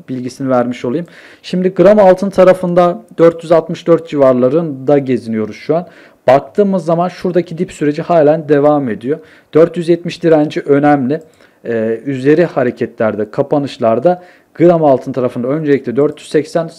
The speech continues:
daha sonra dört yüz doksan, beş yüz aralığına doğru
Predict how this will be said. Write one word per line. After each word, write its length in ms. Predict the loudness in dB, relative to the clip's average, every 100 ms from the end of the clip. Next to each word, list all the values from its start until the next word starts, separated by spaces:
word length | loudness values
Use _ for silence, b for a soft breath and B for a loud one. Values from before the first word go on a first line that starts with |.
| -2
daha 160 | 0 0
sonra 300 | -4 -6 -4
dört 240 | -4 -6
yüz 100 | -4
doksan, 480 | -4 -4 -6 -6 -2
beş 280 | -2 -2 -6
yüz 120 | -4
aralığına 460 | -2 -2 -4 -6
doğru 300 | -4 -4 -4